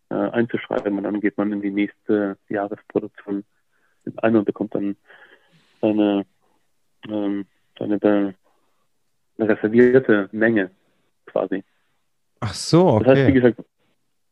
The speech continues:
Speaker 1: bei, bei den großen Bekannten hast du, die, die haben ihre eigene Jahreskapazität ausgeschöpft. Das heißt,
Speaker 2: Ja.
Speaker 1: dort würdest du nie in der Lage sein, was zu bekommen.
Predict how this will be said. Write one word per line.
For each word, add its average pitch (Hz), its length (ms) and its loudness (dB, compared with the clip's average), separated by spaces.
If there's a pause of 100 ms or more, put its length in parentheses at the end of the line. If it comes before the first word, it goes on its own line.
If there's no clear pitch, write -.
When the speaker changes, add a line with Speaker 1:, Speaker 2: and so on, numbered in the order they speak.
Speaker 1:
bei, 123 140 2
bei 120 140 4
den 117 100 2
großen 139 380 4
Bekannten 143 420 2
hast 120 140 -4
du, 110 300 2 (320)
die, 123 140 4
die 117 100 0
haben 139 140 2
ihre 120 240 4
eigene 135 240 2
Jahreskapazität 113 1500 -2
ausgeschöpft. - 680 -2 (340)
Das - 120 -6
heißt, 107 200 -2
Speaker 2:
Ja. 117 120 4
Speaker 1:
dort 107 160 0 (280)
würdest 110 260 -2
du 107 60 0
nie 113 220 0
in 110 80 0
der 104 100 2
Lage 104 340 2
sein, 104 140 -12
was 98 140 -18
zu 110 100 -16
bekommen. 151 360 0